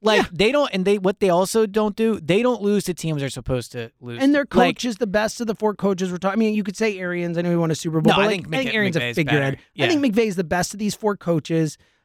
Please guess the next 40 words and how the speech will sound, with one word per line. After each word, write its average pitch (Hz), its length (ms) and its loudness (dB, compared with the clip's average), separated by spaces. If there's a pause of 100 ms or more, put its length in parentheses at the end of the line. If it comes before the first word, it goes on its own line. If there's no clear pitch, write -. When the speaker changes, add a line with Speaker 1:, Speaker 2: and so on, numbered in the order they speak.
Speaker 2:
The 170 360 2
Cooper 226 240 0
Kupp 220 280 0
is 190 100 -2
probably 208 240 0
the 190 100 0
best 180 400 -4
player, 196 600 0
co-, - 240 -6
offensive 233 500 0
player. 202 340 2
Aaron 226 200 2
Donald 226 200 0
probably 214 160 0
the 165 80 -4
best 196 280 -4
defensive, 151 500 -6
uh, - 60 -2
not 165 140 2
probably. 123 300 -6
Aaron 302 180 0
Donald 269 300 -2
is 240 180 0
the 220 60 4
best 202 200 2
defensive 185 300 0
Speaker 1:
Yeah. 151 60 6
Speaker 2:
player 170 240 4
on 185 160 4
the 185 60 2
four 190 140 4
Speaker 1:
And 165 80 0
Speaker 2:
teams 160 140 6
Speaker 1:
Jalen 151 40 2
Speaker 2:
we're 147 60 2
talking 156 180 2
about. 120 60 2
Speaker 1:
Ramsey, 127 240 -4
I 123 40 -4
mean. 120 300 -10